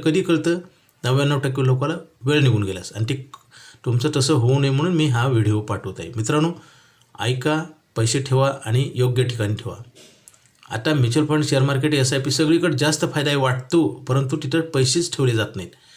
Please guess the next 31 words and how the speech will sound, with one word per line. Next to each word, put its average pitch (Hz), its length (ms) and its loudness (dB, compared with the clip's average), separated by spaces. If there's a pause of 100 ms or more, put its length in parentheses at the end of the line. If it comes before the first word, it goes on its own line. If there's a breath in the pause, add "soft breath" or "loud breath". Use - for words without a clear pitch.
(240 loud breath)
कारण 113 160 2
वेळ 156 220 4
पडली 156 240 2
काढले 113 300 0
जातात. 101 260 -6 (160)
जसं 151 300 0 (460 loud breath)
आपलं 135 240 -4
आयुष्य 143 300 2
येताना 151 300 2
जातं 147 300 0
ना, 180 140 0 (160)
एक 117 140 0
दिवस 131 140 2
आयुष्य 147 300 2
संपत 160 260 0 (120)
तशीच - 220 0
अवस्था 131 320 0
होती, 107 120 -2
पैसे 127 320 0
संपतात 151 440 0 (600 soft breath)
आणि 123 120 -4
आयुष्य 147 280 2
संपून 104 360 0
जातं. - 240 -10 (1120 soft breath)
मग 127 140 0
शेवटी 143 320 2
आपल्याला 156 300 2
लोक 156 240 4
नाव 165 240 2
पण 170 180 0
ठेवतात, 123 300 2